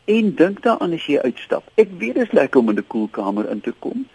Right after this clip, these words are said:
Maak die vensters oop, laat die warm lug ontsnap en dan skakel jy dit aan. Jy's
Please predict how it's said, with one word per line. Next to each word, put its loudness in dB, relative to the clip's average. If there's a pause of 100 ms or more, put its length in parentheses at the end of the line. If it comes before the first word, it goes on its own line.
(320)
Maak 2
die -12
vensters -4
oop, 0
laat 2
die -4
warm 0
lug -2
ontsnap -6 (380)
en 0
dan 2
skakel -2
jy -8
dit -8
aan. -10
Jy's -2